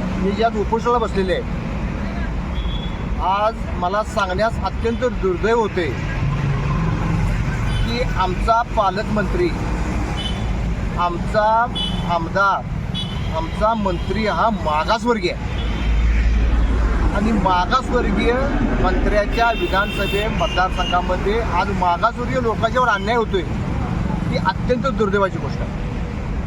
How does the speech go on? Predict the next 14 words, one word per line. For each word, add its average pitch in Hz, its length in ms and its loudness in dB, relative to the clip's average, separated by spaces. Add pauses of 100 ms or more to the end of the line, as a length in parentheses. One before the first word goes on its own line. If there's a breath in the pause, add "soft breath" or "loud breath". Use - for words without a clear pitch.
(2000)
आमचे 240 400 0 (120)
पालकमंत्र्यांनी 220 880 0
विचार 226 380 0
केला 185 320 0
पाहिजे 175 400 0
की - 340 -2 (100)
आपण 196 300 0
आज 226 200 0
आहोत 185 420 0
कुणामुळे. 190 380 0 (1600)
आज 202 340 2
तुम्हाला 208 380 0
खाडे 180 280 0
साहेब 220 340 0